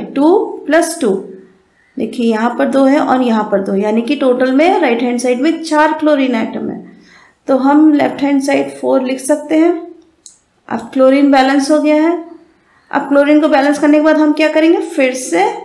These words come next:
मेटल को चेक करेंगे, क्योंकि हमने कुछ चेंज किया।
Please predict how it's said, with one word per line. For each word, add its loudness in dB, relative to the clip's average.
मेटल 0
को 2
चेक -2
करेंगे, -2
क्योंकि -8
हमने 0
कुछ -4
चेंज -4
किया। -10